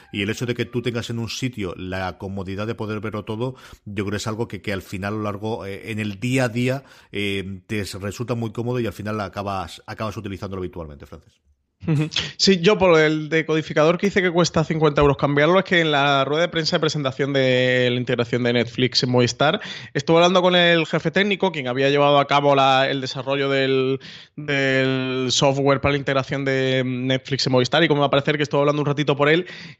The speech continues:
Speaker 2: creo recordar que me dijo, no me hagáis mucho caso, pero a lo mejor me equivoco, que los iba a cam-, que si lo pedías y tal, que creo que me dijo que los cambiaban por diez euros, ¿eh? Que le costaba al cliente diez euros, o si no, diez, treinta. En cualquier caso, cincuenta euros sí que no me suena, ¿eh?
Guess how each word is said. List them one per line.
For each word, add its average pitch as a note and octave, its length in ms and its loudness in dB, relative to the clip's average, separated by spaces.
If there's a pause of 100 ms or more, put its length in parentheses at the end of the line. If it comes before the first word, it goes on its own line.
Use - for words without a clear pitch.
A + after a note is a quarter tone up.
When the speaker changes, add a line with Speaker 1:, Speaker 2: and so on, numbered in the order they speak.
(200)
Speaker 2:
creo A3 320 8
recordar G3 640 2
que G3+ 120 -2
me E3+ 120 0
dijo, E3+ 260 0
no E3+ 80 -2
me F3+ 80 0
hagáis F3+ 140 0
mucho D#3+ 180 -8
caso, C#3+ 200 -6
pero C3+ 80 -2
a C3 80 0
lo C3+ 60 -4
mejor E3 200 -2
me F#3 80 0
equivoco, E3+ 600 0 (180)
que F#3 140 4
los D#3+ 220 4
iba G#3 120 2
a - 20 0
cam-, F#3+ 440 0
que E3 180 4
si D#3+ 180 2
lo D3 160 2
pedías F#3 300 2
y G3 40 -4
tal, G#3+ 260 0
que F3 140 -8
creo G3+ 180 4
que G#3+ 80 2
me A3 80 0
dijo G#3+ 160 -4
que - 60 2
los - 100 2
cambiaban G3+ 280 4
por D#3+ 180 4
diez F3 260 0
euros, C3+ 360 2
¿eh? D3 60 2
Que F3+ 80 0
le E3 60 4
costaba C#3+ 260 2
al F3 60 -6
cliente F#3+ 220 -2
diez F3 240 0
euros, C4 460 4 (380)
o - 140 -2
si E3+ 120 0
no, F#3 120 4
diez, G#3+ 300 0
treinta. F3+ 320 0
En D#3 80 0
cualquier E3+ 240 0
caso, A3 220 -2
cincuenta G3 420 0
euros G#3+ 300 4
sí F3+ 100 -2
que E3 100 0
no D#3 80 0
me C3+ 100 -2
suena, G#2+ 420 -4
¿eh? F#3+ 60 -6